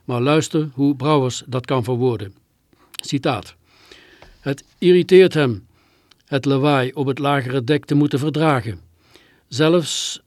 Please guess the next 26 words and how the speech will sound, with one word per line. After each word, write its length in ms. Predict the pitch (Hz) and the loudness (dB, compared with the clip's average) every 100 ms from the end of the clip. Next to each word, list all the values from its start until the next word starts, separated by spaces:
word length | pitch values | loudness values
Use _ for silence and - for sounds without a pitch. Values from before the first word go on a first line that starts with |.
| _ | _
tot 220 | 165 156 _ | -2 -2 _
de 520 | 135 143 147 143 135 | -6 0 2 2 -2
door 300 | 117 135 120 | -2 -2 0
Dante 400 | 143 175 151 151 | 2 4 2 0
in 120 | 135 | 0
al 180 | 147 170 | 2 2
zijn 220 | 147 151 | 2 2
sadisme 720 | 135 147 117 160 - 135 127 | 2 -2 0 -2 0 -2 -2
verzonnen 460 | 107 123 135 147 123 | -4 -4 2 2 2
hellestraffen 640 | 139 165 - 156 147 147 - _ _ - | 0 0 -2 -2 -2 -6 -12 _ _ -6
behoort 400 | 131 139 123 110 | 0 0 0 0
niet 340 | 160 185 135 | 0 -2 -4
de 80 | 143 | -4
kwelling 480 | 151 151 151 147 - _ _ 156 | 0 2 2 0 -2 _ _ -6
om 140 | 156 | -4
als 220 | 143 135 | -4 -6
verstilde 560 | - 123 - 165 143 143 | -8 -8 -2 0 2 0
intellectueel 800 | 139 139 127 117 123 131 143 143 - _ _ | -2 0 -2 -2 0 2 2 2 -4 _ _
tot 240 | 123 120 | -10 -6
achter 320 | 180 131 147 | -4 -4 -2
in 80 | 139 | -2
de 120 | 127 | -2
eeuwigheid 560 | 151 156 143 131 139 131 | 0 2 2 0 -2 -2
te 80 | 123 | -4
zijn 260 | 127 117 | -4 -4
overgeleverd 720 | 135 160 143 139 139 135 127 | 0 0 0 2 2 2 0